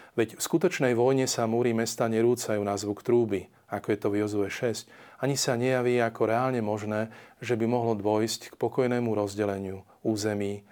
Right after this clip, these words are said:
losovaním. Toto tvrdí aj dokument I-, inter-, Inšpirácia a pravda svätého písma. Na druhej strane ustanovenie Deuteronómia,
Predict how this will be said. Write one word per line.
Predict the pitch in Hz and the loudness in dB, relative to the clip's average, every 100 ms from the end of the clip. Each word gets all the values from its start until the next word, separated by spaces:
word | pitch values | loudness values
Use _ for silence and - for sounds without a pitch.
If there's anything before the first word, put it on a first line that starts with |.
| _ - | _ -4
losovaním. | 101 - 110 92 87 85 90 - _ - - - - _ | -2 0 -2 -4 -8 -14 -16 -20 _ -20 -20 -20 -20 _
Toto | - 131 113 | 0 2 2
tvrdí | 113 107 107 98 | 2 2 2 2
aj | 95 | 2
dokument | 107 110 113 104 101 104 117 | -2 0 0 0 -2 -4 -8
I-, | 113 - - 123 | -10 -14 -12 -8
inter-, | 117 131 131 | -2 -2 0
Inšpirácia | 123 113 120 110 104 - 101 92 | -4 -2 0 0 -2 -2 -2 -2
a | |
pravda | - 107 98 95 92 92 | -4 -2 -2 -4 -6 -8
svätého | - - 101 98 | -8 -6 -6 -6
písma. | 101 87 - - - - - _ _ - - - - - _ _ | -6 -6 -10 -14 -18 -20 -20 _ _ -20 -20 -20 -20 -20 _ _
Na | 131 | 0
druhej | 165 170 | 4 4
strane | - 131 127 131 | 4 2 2 2
ustanovenie | 110 113 131 123 120 113 107 95 | 2 0 0 0 2 2 0 2
Deuteronómia, | 110 131 160 131 110 104 101 95 98 | 0 2 2 2 0 -2 -4 -6 -6